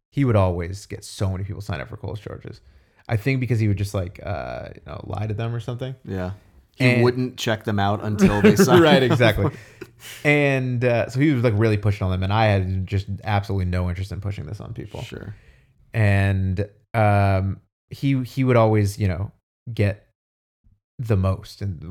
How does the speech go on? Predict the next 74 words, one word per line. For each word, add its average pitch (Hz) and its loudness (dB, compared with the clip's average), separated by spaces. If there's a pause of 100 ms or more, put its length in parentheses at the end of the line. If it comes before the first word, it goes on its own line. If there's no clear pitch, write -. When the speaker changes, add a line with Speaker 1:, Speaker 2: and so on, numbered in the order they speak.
(120)
Speaker 1:
wh-, - -6
if 107 -10
the, 107 -6
sometimes 104 0
there 92 -2
was, 90 -4
like, 92 -10
a - -20
competition, 98 -6
who's 101 -4
gets 98 -6
the 95 -6
most, 98 -2
it's 107 -2
like, 107 0
Speaker 2:
Mm-hmm. 110 -4
Speaker 1:
doesn't 95 0
matter 90 -4
'cause 95 -4
Dan 85 -10
is - -16
gonna - -12 (280)
do - -16 (100)
it. - -20 (100)
Speaker 2:
Yeah. 90 -10 (600)
Speaker 1:
And 113 0
it 127 -6
was 127 0
always 117 0
like, 104 0
"Hey, 123 0
look, 117 -2
look 101 -6
how 127 0
many 135 0
Dan's 110 -2
doing." 101 0
I'm 104 0
like, - -4
"I 175 -10
don't 254 -12
give 202 -2
a 247 -4
fuck." 151 -6
Like, 107 -6
you, 123 -4
I 131 -2
don't 196 -2
know 208 0
if 156 -4
you 139 -4
think 120 -6
that 110 -4
that 107 -2
is, 110 -2
like, 104 -4 (220)
a 104 -2
motivating 107 2
factor 104 0
for 117 -2
me 117 -2
to, 110 0
like, 98 0 (280)
beat 113 0
this 110 0
old 104 -2
dude 117 0
that 110 2
is 101 -2
preying 101 0
on 98 0
poor 101 -2
people. 131 -2
Speaker 2:
<laughs> 233 6